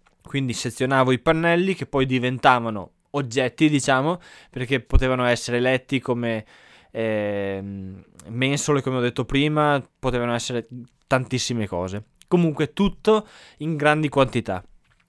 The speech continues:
L'azienda era quindi organizzata per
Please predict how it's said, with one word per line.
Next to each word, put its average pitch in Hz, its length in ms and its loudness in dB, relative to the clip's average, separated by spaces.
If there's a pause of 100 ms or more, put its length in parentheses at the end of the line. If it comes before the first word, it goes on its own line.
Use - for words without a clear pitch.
(100)
L'azienda 180 720 4
era 139 240 2
quindi 156 300 2
organizzata 135 880 2
per 110 340 2